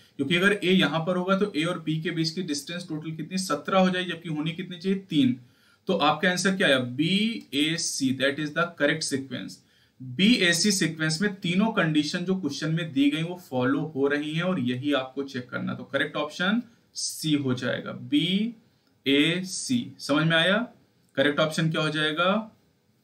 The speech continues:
बी ए सी। कोई option ही नहीं दिया गया है। अच्छा, बी ए सी नहीं दिया गया तो आप क्या करोगे? बी ए सी नहीं दिया गया तो उल्टा कर लो, सी ए बी कर लो, तो सी ए बी हो जाएगा। बी ए सी या सी ए बी में से जो भी ऑप्शन होगा उसको आप करेक्ट टिक कर दोगे,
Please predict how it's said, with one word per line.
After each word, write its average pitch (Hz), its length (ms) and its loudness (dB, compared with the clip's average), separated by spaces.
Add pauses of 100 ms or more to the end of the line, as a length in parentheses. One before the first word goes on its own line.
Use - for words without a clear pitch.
(240)
बी 147 300 0 (160)
ए 135 140 4
सी। 190 240 -4
कोई 190 140 0
option 156 320 0
ही 208 80 2
नहीं 202 140 -2
दिया 196 220 -4
गया 185 240 -6
है। 190 100 -2 (880)
अच्छा, 131 180 -2
बी 139 240 4
ए 160 60 2
सी 185 180 0
नहीं 160 320 4
दिया 190 220 6
गया 185 240 2
तो 190 100 0
आप 175 180 0
क्या 156 140 6
करोगे? 120 400 -6 (380)
बी 127 320 2
ए 190 140 6
सी 190 180 2
नहीं 190 160 6
दिया 202 160 6
गया 190 120 4
तो 156 60 2
उल्टा 147 260 6
कर 190 100 2
लो, 202 120 0
सी 202 380 0
ए 185 120 4
बी 185 200 2
कर 185 120 0
लो, 175 160 -8 (140)
तो 127 80 -8
सी 127 340 -2
ए - 40 -2
बी 151 140 -6
हो 190 140 2
जाएगा। 180 320 -6
बी 139 300 4
ए 156 80 4
सी 220 280 -2
या 196 80 4
सी 160 240 2
ए 151 40 4
बी 190 160 2
में 185 140 4
से 185 160 -2
जो 139 180 2
भी 156 140 -2
ऑप्शन 147 320 0
होगा 170 240 0 (320)
उसको 127 220 -4
आप 123 160 -2
करेक्ट 135 220 -2
टिक 139 160 -8
कर 135 140 -10
दोगे, 127 260 -10